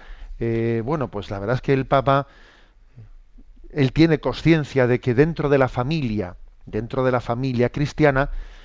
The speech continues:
en este, en estos días de víspera, cuando el próximo domingo va a iniciarse el sínodo de la familia, los ancianos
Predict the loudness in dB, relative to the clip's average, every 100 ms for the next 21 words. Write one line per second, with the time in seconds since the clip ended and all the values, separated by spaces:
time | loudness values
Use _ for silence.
0 | -18 -18 -12 -8 -6 2 4 4 2 -2
1 | -6 -6 -6 -2 2 2 2 0 -2 -2
2 | 0 0 0 -6 -20 -20 -14 -12 -8 -6
3 | -4 -2 -2 0 0 0 -2 0 0 0
4 | -4 -2 0 0 0 -6 -6 -4 -2 -2
5 | -2 -2 -2 0 0 2 0 0 -8 -12
6 | -10 -10 -6 -2 0 -2 -10